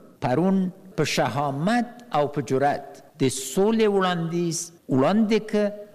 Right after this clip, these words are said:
ځکه ده چې تاسې د جنگ په میدان کې نه ده بایلېدلې.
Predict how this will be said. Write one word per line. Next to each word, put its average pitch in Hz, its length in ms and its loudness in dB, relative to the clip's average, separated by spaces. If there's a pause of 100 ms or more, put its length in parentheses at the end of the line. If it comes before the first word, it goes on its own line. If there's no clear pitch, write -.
(200)
ځکه 175 260 0 (140)
ده 185 100 0 (480)
چې - 80 0 (220)
تاسې 151 420 0 (400)
د 107 180 -2
جنگ 127 380 -2
په 98 140 -2
میدان 120 360 -2 (140)
کې 123 560 -4
نه 151 140 0
ده 127 180 0
بایلېدلې. 87 500 -6